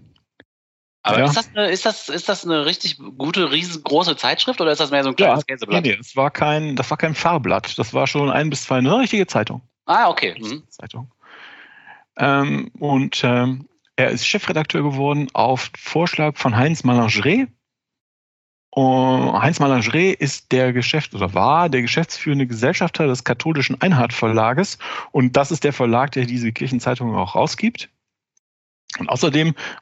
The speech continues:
Speaker 2: aber das ist bestimmt nur ein Zufall, war Malangeret auch Laschets Schwiegervater.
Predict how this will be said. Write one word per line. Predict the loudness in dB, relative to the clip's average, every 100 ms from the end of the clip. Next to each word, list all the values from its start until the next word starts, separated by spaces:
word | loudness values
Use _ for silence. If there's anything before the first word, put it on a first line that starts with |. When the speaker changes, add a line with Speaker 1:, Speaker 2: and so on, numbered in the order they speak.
| -10
Speaker 2:
aber | -6 -4 -4 -6 -16 -6
das | -6 -6
ist | -4
bestimmt | -2 -2 -4
nur | -2 -2
ein |
Zufall, | 0 -2 2 2 2 -2 -10 -10 -2
war | 2
Malangeret | 2 2 0 0 -2 -2
auch | -2 -2 0
Laschets | -2 0 -4 -6 -10
Schwiegervater. | -8 -4 -2 -2 -2 -6 -6 -8